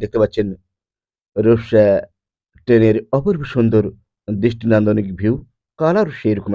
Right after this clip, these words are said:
একেবারে সুন্দর। প্রিয় দর্শক, খুলনা রেলওয়ে স্টেশন বাংলাদেশের চতুর্থ বৃহত্তম মহানগর খুলনার প্রধান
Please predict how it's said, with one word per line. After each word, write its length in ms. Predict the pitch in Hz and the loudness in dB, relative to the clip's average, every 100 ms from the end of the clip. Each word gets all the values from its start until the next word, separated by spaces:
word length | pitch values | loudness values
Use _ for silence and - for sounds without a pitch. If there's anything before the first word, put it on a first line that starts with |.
| 95 | -4
একেবারে 260 | 98 98 90 _ _ _ - | -4 -4 -8 _ _ _ -6
সুন্দর। 320 | 107 104 101 135 - _ _ _ _ _ _ _ _ _ _ _ _ _ _ _ _ - | -2 0 0 -2 -8 _ _ _ _ _ _ _ _ _ _ _ _ _ _ _ _ 4
প্রিয় 160 | 196 247 | 8 8
দর্শক, 340 | 269 233 170 170 _ _ _ - | 6 6 6 4 _ _ _ -2
খুলনা 280 | 139 147 185 165 | 4 6 8 8
রেলওয়ে 260 | 165 170 - | 8 6 4
স্টেশন 360 | 180 175 127 123 - _ _ _ _ 110 117 | 0 4 4 2 -4 _ _ _ _ 2 4
বাংলাদেশের 500 | 123 131 131 131 120 | 6 6 6 2 4
চতুর্থ 420 | 131 120 - _ 131 113 | 4 4 -2 _ 0 4
বৃহত্তম 400 | 120 117 117 113 113 - _ _ - 117 | 4 4 2 0 -2 -10 _ _ -2 2
মহানগর 420 | 120 147 139 135 113 _ _ - | 4 2 0 0 -2 _ _ 0
খুলনার 320 | 117 117 113 | 2 4 2
প্রধান 220 | 127 147 | 0 0